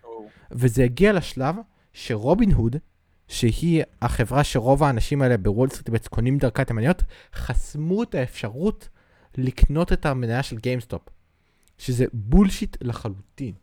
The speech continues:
Speaker 1: זה סתם רע, כאילו.
Speaker 2: כן,
Speaker 1: אין
Speaker 2: הם,
Speaker 1: לזה,
Speaker 2: הם
Speaker 1: אני לא
Speaker 2: עש-,
Speaker 1: רואה סיבה מאחורי זה.
Speaker 2: הם אמרו שזה כאילו, כאילו כדי להגן על המשקיעים, אבל בתכלס, זה רק דופק אותם. זה מניפולציית שוק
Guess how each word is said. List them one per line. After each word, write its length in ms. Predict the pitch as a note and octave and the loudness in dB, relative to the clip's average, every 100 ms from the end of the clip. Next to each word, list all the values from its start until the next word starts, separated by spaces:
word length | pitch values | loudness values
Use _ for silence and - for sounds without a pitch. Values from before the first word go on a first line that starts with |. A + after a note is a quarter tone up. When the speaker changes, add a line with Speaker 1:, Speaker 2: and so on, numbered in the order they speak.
| _ _ _ _ _ _ _ _ _ _ _ _ _ _ _ _ | _ _ _ _ _ _ _ _ _ _ _ _ _ _ _ _
Speaker 1:
זה 60 | - | -12
סתם 340 | - B2+ C#3 C#3+ | -8 -6 -8 -8
רע, 160 | B2 A2 | -8 -10
כאילו. 360 | - A2 A2 A#2 | -14 -18 -18 -6
Speaker 2:
כן, 80 | - - | -6 -2
Speaker 1:
אין 100 | D3 | -4
Speaker 2:
הם, 60 | |
Speaker 1:
לזה, 380 | C3+ C3+ B2+ A#2 C#3 | -6 -10 -10 -6 -2
Speaker 2:
הם 20 | |
Speaker 1:
אני 80 | C#3 | 0
לא 40 | |
Speaker 2:
עש-, 60 | B2 | -2
Speaker 1:
רואה 120 | C3+ | -6
סיבה 240 | - B2 | -10 -12
מאחורי 380 | A#2+ A#2 A2 A2 | -12 -12 -12 -14
זה. 60 | - C#3 | -6 -2
Speaker 2:
הם 160 | C#3+ | -2
אמרו 180 | C#3+ D3 | 0 -4
שזה 320 | - G#3+ F#3 | -2 -2 -2
כאילו, 320 | - F3 F3+ - _ | -2 -2 -2 -4 _
כאילו 580 | - - C#3 E3+ G3 G3 | 6 6 4 -2 -2 -2
כדי 200 | A#2+ B2+ | -2 0
להגן 540 | A#2 G#2 G2 A2+ C#3 F3 - - | 0 -2 -4 -2 -2 -4 -6 -4
על 120 | A#2 | -2
המשקיעים, 540 | G2+ G2 - A2 E3 - - | -2 -6 -8 -6 -6 -6 -8
אבל 160 | A2 | -6
בתכלס, 760 | G#2 G#2 A2 C#3+ G#3+ G3+ - - _ _ _ _ - | -4 -4 -4 -2 0 -2 -4 -18 _ _ _ _ -10
זה 200 | A2+ A#2 | -6 -4
רק 160 | C3+ D#3 | -6 -2
דופק 380 | A#2 - D#3 - | -2 0 -4 -2
אותם. 180 | G2+ - | -6 -6
זה 240 | A2 A#2 - | -2 -2 -2
מניפולציית 760 | A#2+ A#2+ B2 - C3 - F#3+ - | -4 -2 -4 -2 -2 -2 -8 -14
שוק 380 | - F3 - | -8 -8 -8